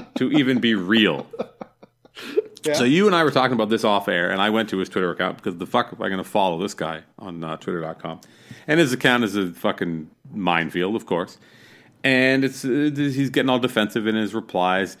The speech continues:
Speaker 1: He got the rare five hundred up ratio, which was five replies, zero retweets, zero favorites on his Al Albuquerque take, which is really tough to do.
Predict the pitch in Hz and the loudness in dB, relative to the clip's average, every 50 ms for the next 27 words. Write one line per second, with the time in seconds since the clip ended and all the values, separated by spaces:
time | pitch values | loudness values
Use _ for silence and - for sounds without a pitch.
0 | - - - - 127 151 151 147 147 135 113 101 113 127 143 147 143 139 131 127 | -20 -12 -4 0 2 4 4 4 4 2 4 4 4 6 6 6 6 4 4 2
1 | - - 131 139 143 135 143 123 110 107 120 135 - - 90 87 - - 90 90 | 2 2 2 2 2 2 2 2 2 2 2 0 0 -2 -2 -2 -2 -2 -2 0
2 | 98 107 98 - - 95 - - 120 117 113 104 101 - - 107 98 95 92 90 | 0 -2 -2 -4 -6 -10 -4 0 2 2 2 2 0 -4 -2 0 0 0 0 -2
3 | - - 95 85 80 92 101 113 123 120 113 101 92 101 110 110 107 - 101 92 | -4 -6 -8 -6 -2 0 0 2 2 2 2 2 2 0 0 -2 0 -2 -4 -4
4 | 78 - 78 78 85 95 107 113 107 98 92 - - 98 101 90 82 78 76 76 | -4 -8 -12 -6 -2 0 2 2 2 0 0 0 0 0 0 0 -2 -6 -8 -10
5 | - - - _ - - - - - - - 90 90 87 87 80 - - 95 92 | -12 -18 -20 _ -20 -20 -20 -20 -18 -12 -10 -8 -6 -6 -8 -6 -4 -2 -2 -2
6 | 90 87 92 95 90 101 87 - 85 80 80 - 85 76 - - 76 76 - - | 0 0 -2 -2 -2 -4 -6 -6 -6 -10 -10 -10 -14 -14 -10 -10 -10 -10 -10 -8
7 | 82 82 - - 82 71 90 95 98 95 90 - - 76 - - - 87 76 71 | -10 -10 -8 -8 -10 -8 -4 -4 -2 -2 -4 -4 -6 -10 -12 -10 -14 -12 -12 -12